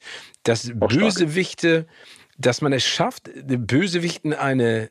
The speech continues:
Speaker 1: eine Patina zu geben und einen Inhalt, dass du trotz, also, weil Venom ist ja nicht grundsätzlich gut, aber dass du trotzdem Sympathien empfindest, ne? Das find ich
Speaker 2: Ja,
Speaker 1: total
Speaker 2: aber Venom ist auch nicht schlecht.
Speaker 1: Nee, auch nicht schlecht, das stimmt, aber ist ja schon, äh, sch-, schon, aber find ich gut.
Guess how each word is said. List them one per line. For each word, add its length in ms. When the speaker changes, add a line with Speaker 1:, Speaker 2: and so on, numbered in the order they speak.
Speaker 1:
eine 220
Patina 540
zu 160
geben 340
und 140
einen 160
Inhalt, 680
dass 240
du 160
trotz, 500
also, 280
weil 220
Venom 280
ist 120
ja 60
nicht 340
grundsätzlich 640
gut, 280
aber 160
dass 180
du 160
trotzdem 540
Sympathien 580
empfindest, 640
ne? 120
Das 100
find 120
ich 80
Speaker 2:
Ja, 60
Speaker 1:
total 240
Speaker 2:
aber 80
Venom 240
ist 100
auch 100
nicht 200
schlecht. 340
Speaker 1:
Nee, 180
auch 80
nicht 140
schlecht, 280
das 80
stimmt, 260
aber 200
ist 160
ja 100
schon, 400
äh, 400
sch-, 280
schon, 200
aber 180
find 200
ich 40
gut. 240